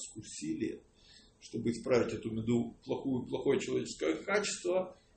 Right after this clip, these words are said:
и Кодыш Барух поможет, вот, и без радости, если поможет, это все исправится.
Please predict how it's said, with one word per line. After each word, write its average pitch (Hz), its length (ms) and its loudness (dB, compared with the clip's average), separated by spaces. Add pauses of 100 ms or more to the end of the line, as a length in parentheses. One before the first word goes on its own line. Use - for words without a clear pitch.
(180)
и 170 960 8
Кодыш 180 320 0
Барух 190 260 2
поможет, 202 440 -2 (260)
вот, 127 400 -6
и 123 380 -4
без - 220 -6
радости, 156 320 -4
если 165 220 -6
поможет, 165 420 -4 (200)
это - 160 -2
все - 200 -2
исправится. 120 580 -2